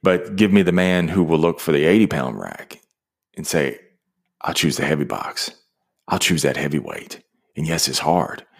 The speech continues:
And I may only get a couple of reps out, but I'll figure it out. I'll push harder."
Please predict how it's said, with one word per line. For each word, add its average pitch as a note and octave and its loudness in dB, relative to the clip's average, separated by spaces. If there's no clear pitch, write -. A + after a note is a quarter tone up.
And E2 0
I D#2+ -2
may E2 2
only D#2 -2
get D2 -4
a C#2 -10
couple - -6
of A#1+ -6
reps F2+ 0
out, - -10
but A1 -6
I'll G#1+ -4
figure G#1 -6
it G1+ -8
out. - -10
I'll - -6
push - -6
harder." G#1+ -6